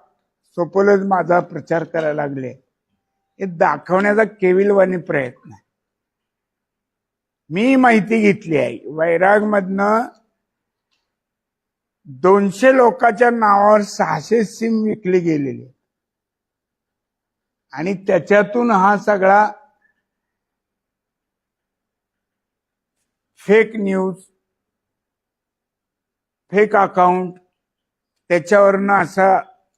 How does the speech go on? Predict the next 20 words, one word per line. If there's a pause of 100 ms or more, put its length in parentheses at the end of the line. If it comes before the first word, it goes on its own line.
(220)
हा (960)
जेणेकरून
संभ्रम (120)
निर्माण
होईल (720)
असा
प्रयत्न (240)
विरोधकाकडून (840)
चालू
आहे. (1040)
त्याच्यात,
अ, (680)
एक
नाव
मी
बघितलं
होतं,
काहीतरी
अवघडे
का